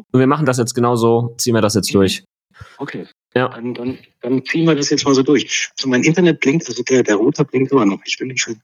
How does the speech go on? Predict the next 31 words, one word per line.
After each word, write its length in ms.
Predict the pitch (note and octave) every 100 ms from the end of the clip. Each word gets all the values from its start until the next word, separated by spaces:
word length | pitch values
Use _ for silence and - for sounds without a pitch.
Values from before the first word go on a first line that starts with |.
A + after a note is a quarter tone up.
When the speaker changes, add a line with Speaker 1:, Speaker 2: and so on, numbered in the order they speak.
| _ - -
Speaker 2:
Und 80 |
er 120 | C3 -
sagt 360 | C#3+ C#3+ D3+ G3+
mir 60 |
sogar, 200 | D#3 D#3+
ich 160 | E3 D#3+
versuche, 500 | D3 B2 E3 G3+ A3+
die 120 | E3+
Verbindung 420 | D#3 C#3+ D3+ F#3
zum 160 | F3+ C3+
Internet 360 | D3+ D#3+ D#3+ D#3
wieder 120 | D3
herzustellen. 600 | C#3+ - B2+ - F#2 F2+ _ _ -
Speaker 1:
Ja. 300 | A#2 - - _ _ _ _ _ _ _ -
Speaker 2:
Ja. 260 | F#2+ C#3+ - _ _
Also 240 | A2+ C3
schön, 240 | A#2+ D3+ E3+
dass 140 | C#3+
der 100 | -
Router 260 | A2+ C#3 D3
mit 120 | B2+
mir 80 | A#2+
spricht. 400 | G#2+ C3+ G3 - - -
Speaker 1:
<laughs> 760 | F#3+ F#3+ D#3 C#3 B2 - - - _ -
Speaker 2:
Ja, 160 | C#3 E3
ich, 180 | -
ich 300 | C#3 A2+ C#3+
prüfe 260 | - E3 E3+
Sie, 160 | E3 E3
die 180 | C3+ A#2+
graue, 480 | A2 D3 D#3 D3